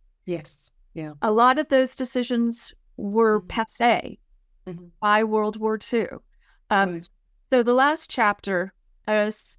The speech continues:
Speaker 2: the last two chapters talk about two soldiers, and one of them was a Tuskegee Airman
Speaker 1: Mm-hmm.
Speaker 2: whose dad was Dean of Students at Fisk University here in Nashville. William J. Faulkner Junior,
Speaker 1: Mm-hmm.
Speaker 2: Senior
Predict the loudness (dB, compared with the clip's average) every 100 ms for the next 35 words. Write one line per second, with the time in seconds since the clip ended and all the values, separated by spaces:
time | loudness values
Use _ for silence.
0 | _ -6 0 2 2 -2 -6 -6 -2 -2
1 | -2 -4 -6 -8 -14 _ -2 0 2 0
2 | 2 2 0 -6 -6 -4 -2 -2 -2 -4
3 | -4 -4 -2 0 0 -2 -4 -4 -8 -8
4 | -10 -6 -6 -4 -2 0 0 -2 -8 -12
5 | -16 _ _ _ _ -20 -4 -4 -4 0
6 | 0 2 0 0 -2 -2 -6 -2 -2 -4
7 | -6 -4 -2 -2 -6 -4 -4 -4 -4 -6
8 | -6 -4 -2 -2 -2 -2 -4 -4 -4 -4
9 | -4 -2 -2 -4 -6 -8 -8 -10 -14 _
10 | _ _ _ _ -4 -2 0 0 0 2
11 | 0 -2 -8 -6 -4 -4 -4 -6 -6 -8
12 | -10 -14 _ -20